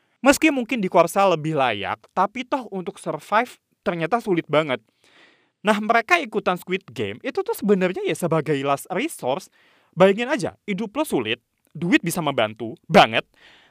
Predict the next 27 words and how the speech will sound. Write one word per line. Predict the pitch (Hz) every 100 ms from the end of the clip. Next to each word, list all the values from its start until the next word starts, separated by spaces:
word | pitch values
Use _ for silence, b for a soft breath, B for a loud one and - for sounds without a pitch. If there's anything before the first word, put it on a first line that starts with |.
| b _
terus | 277 294 359 -
ada | 208
tawaran | 269 190 170 165 220
main | 180 165
game | 180
berhadiah | 202 151 139 123 160
miliaran. | 143 127 120 110 104 -
Iya, | - 175 170
masa | 175 147
ditolak? | 135 123 117 92 98 _ _ _ _ _ _
Terus | - 330 480 185
gimana | 196 320 294
dengan | 156 143
Sangu | 139 135 135 98 107
yang | 131 196 277 _ _ 165
udah | 147 180
tipikal | 175 147 143 131 127
sukses? | 117 - 95 92 - _ _ _ _ _ _ -
Dia | 139 240
bisa | 196 160 131
disalahkan | 113 113 123 151 117 101 110
karena | 120 117 196
bawa | 135 123
kabur | 123 120 151 190 - _ _ -
duit | 120 120 139
orang. | 131 120 104 101 B B B B -
Tapi | 113 220 262 -